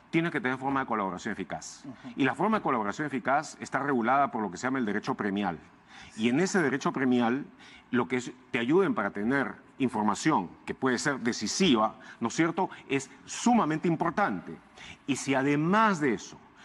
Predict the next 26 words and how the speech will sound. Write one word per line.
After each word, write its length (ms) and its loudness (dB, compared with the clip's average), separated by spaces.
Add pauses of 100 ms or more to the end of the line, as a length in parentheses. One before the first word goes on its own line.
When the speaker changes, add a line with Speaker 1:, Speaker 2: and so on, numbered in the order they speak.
(120)
Speaker 1:
como 240 0
lo 140 2
han, 120 0 (120)
como 280 -2 (120)
en 100 -2
Estados 340 -2
Unidos 340 0
ya 80 0
es 100 -6
una 120 -2
cosa 300 -2
de 140 2
rutina 680 4 (240)
en 180 0
todas 200 2
las 120 -2
investigaciones 600 0
que 80 -2
hace 100 -2
el 80 0
Departamento 440 -2
de 40 -12
Justicia 380 -4
y 20 0
la 120 0
sec, 340 -6